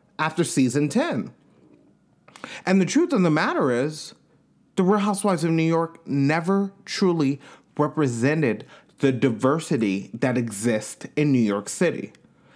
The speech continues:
I've said this many times before. I'm from Long Island, New York. I have family in Jersey. I have friends in the city, and I visit New York City often,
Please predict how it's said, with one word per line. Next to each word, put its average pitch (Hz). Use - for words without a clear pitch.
I've 135
said 139
this 123
many 120
times 123
before. 135
I'm 180
from 175
Long 123
Island, 110
New 104
York. 95
I 160
have 190
family 135
in 110
Jersey. 104
I 160
have 190
friends 151
in 120
the 113
city, 101
and 175
I 175
visit 156
New 147
York 143
City 120
often, 131